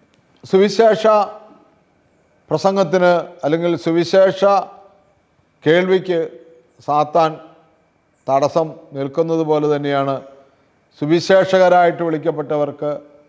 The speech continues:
സാത്താൻ പല രീതിയിലും തടസ്സം നിൽക്കുന്നത്.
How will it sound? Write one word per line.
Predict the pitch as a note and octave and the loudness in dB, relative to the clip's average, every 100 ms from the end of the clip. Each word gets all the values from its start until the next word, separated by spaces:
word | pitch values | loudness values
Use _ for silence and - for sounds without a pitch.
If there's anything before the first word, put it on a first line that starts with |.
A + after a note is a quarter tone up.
| _ _ _ _ _ _ _ _ _ _ _ _ | _ _ _ _ _ _ _ _ _ _ _ _
സാത്താൻ | C3+ C#3+ C#3+ D3+ D3 | 0 0 2 0 0
പല | D3 D3 | 0 0
രീതിയിലും | C#3+ C#3+ C#3 C#3 - - _ | 0 0 -2 -4 -14 -20 _
തടസ്സം | B2+ B2+ C#3 C3+ | -4 -2 -2 -4
നിൽക്കുന്നത്. | A#2 G2+ G#2 G2 | -6 -8 -14 -14